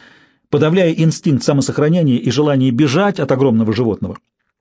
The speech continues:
Лошадь прыгает через меня, а я поднимаю топор и рублю вверх. Кровь хлещет мне в лицо.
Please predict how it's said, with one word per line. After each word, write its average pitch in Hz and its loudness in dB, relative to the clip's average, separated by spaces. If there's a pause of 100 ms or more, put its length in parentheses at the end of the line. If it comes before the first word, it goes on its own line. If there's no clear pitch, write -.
(420)
Лошадь 165 0
прыгает 170 2
через 147 -2
меня, 208 0
а 147 -2
я 165 0
поднимаю 156 0
топор 196 0
и - -2
рублю 170 2
вверх. 135 -2
Кровь 160 0
хлещет - -2
мне 131 2
в 110 -2
лицо. 170 -2